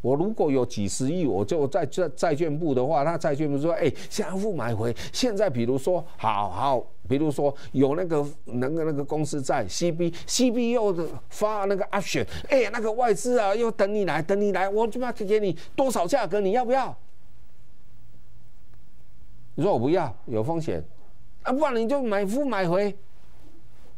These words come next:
问多少？啊，太少，我不要。有啊，我跟你加你一码，涨两码。啊，多少时间？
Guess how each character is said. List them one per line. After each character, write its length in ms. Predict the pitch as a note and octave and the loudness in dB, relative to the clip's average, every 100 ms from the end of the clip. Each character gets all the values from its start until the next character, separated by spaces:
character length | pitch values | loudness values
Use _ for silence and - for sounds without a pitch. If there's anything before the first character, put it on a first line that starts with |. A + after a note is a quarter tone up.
| - - - | -6 -6 -2
问 140 | C#3+ | 0
多 160 | C3+ C#3+ | 2 0
少？ 220 | - - - - - - - - - - - - - - - - - - - - - | -2 -6 -6 -6 -6 -6 -6 -6 -6 -6 -6 -6 -6 -6 -6 -6 -6 -6 -6 -6 -2
啊， 180 | D#3+ G#3 | 2 2
太 220 | B3 A3+ | 4 2
少， 160 | D#3 C#3+ | 4 2
我 80 | |
不 100 | C3 | 2
要。 180 | F#3+ F#3+ - - - - - | 0 -2 -6 -6 -6 -6 -4
有 120 | - C4 | 2 4
啊， 300 | D4 D4 C#4+ | 6 6 6
我 140 | C4 | 6
跟 240 | C4+ D4+ C4 | 4 2 2
你 100 | A#3+ | 2
加 160 | C#4 | 2
你 140 | C4 B3 | 2 0
一 40 | |
码， 280 | G#3+ D3 D#3 | 2 2 2
涨 240 | F3 F#3+ | 0 2
两 160 | E3+ C#3 | 2 0
码。 240 | A2+ D#2 - - - - - - - - - - - - - - - - - - - | 0 -2 -4 -6 -6 -6 -6 -6 -6 -6 -6 -6 -6 -6 -6 -6 -6 -6 -6 -6 -2
啊， 80 | G3 | 0
多 180 | G3 | 2
少 160 | D3+ A#2+ | 4 2
时 160 | - B2 | 2 0
间？ 300 | C3 G#2+ | 2 2